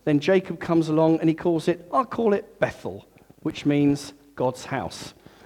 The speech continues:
Uh, nice and clean, and he starts worshipping God there. So nice and simple. Let's call it Bethel. Job done. Worship God. Bit more complicated than that. Did you know the word El means God,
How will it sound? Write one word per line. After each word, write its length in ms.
Uh, 260
nice 320
and 100
clean, 680
and 100
he 60
starts 600
worshipping 480
God 240
there. 180
So 220
nice 260
and 80
simple. 500
Let's 160
call 240
it 80
Bethel. 440
Job 260
done. 220
Worship 280
God. 140
Bit 100
more 160
complicated 680
than 120
that. 240
Did 80
you 60
know 140
the 60
word 380
El 480
means 420
God, 460